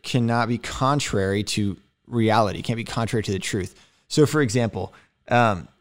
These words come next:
when you read in Genesis that the earth was created in seven, seven days,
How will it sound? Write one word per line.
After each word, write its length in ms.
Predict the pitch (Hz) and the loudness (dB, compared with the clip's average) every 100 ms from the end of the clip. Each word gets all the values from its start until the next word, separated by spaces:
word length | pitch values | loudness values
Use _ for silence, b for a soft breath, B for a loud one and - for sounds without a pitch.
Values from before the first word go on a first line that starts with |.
| _ - | _ -6
when 460 | 131 127 127 123 - | 2 4 4 0 -2
you 220 | 127 127 | 2 2
read 240 | 123 139 131 | 4 4 4
in 140 | 117 | 2
Genesis 640 | 104 120 113 101 101 - | 2 0 0 -2 -2 -4
that 140 | 117 104 | -6 -8
the 100 | - | -4
earth 260 | 113 120 | -2 -2
was 140 | 117 101 | -2 -4
created 340 | - 110 107 | 0 0 0
in 140 | 104 98 | -2 -2
seven, 580 | - 120 110 107 98 - | -2 2 2 2 -2 -4
seven 300 | - 110 98 | -2 0 0
days, 440 | 87 - - - | -2 -4 -8 -10